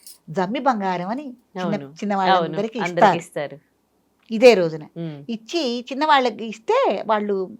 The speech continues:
Speaker 1: పెద్దవాళ్ళ దగ్గర స్వీకరించి వాళ్ళ చేత ఆశీస్సులు తీసుకుంటారు.
Speaker 2: మ్మ్.
Speaker 1: పెద్దవాళ్ళ ఆశీస్సులు తీసుకుని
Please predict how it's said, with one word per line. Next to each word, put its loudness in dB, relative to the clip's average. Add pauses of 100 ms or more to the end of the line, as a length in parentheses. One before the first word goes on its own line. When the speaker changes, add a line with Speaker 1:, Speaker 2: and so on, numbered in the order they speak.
Speaker 1:
పెద్దవాళ్ళ 4
దగ్గర -8
స్వీకరించి -8 (460)
వాళ్ళ -2 (100)
చేత -2
ఆశీస్సులు -2
తీసుకుంటారు. -10
Speaker 2:
మ్మ్. -8
Speaker 1:
పెద్దవాళ్ళ 0
ఆశీస్సులు -6
తీసుకుని -10